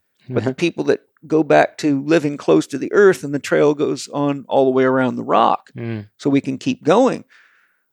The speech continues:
Speaker 1: But if we keep falling in love with technicians and bogus science and
Speaker 2: Yeah.
Speaker 1: letting people do our thinking and take the easy path and just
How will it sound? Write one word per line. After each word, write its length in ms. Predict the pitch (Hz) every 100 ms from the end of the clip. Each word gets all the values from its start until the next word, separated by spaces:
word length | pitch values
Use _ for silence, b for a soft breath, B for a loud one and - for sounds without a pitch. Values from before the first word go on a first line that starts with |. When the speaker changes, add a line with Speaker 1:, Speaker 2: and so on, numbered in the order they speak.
| _
Speaker 1:
But 140 | 156 147
if 140 | 135
we 280 | 160 143 131 -
keep 340 | - 92 - _ _ _ _ -
falling 420 | - 165 196 185
in 120 | 156
love 240 | 143 175 160
with 360 | 156 - - _ _
technicians 800 | 165 - 147 175 - 170 175 -
and 220 | 143 139
bogus 380 | 156 170 156 156
science 640 | - 160 156 160 160 160 -
and 380 | 143 143 147 - _ _ _
Speaker 2:
Yeah. 80 | 127
Speaker 1:
letting 240 | 160 170 160
people 260 | 180 156
do 160 | 147 156
our 140 | 151
thinking 640 | 143 170 165 165 160 156 -
and 340 | 139 135 131
take 240 | - 165 -
the 80 | - 139
easy 280 | 185 180
path 460 | 165 156 143 143 135
and 360 | 131 135 139 -
just 220 | - 147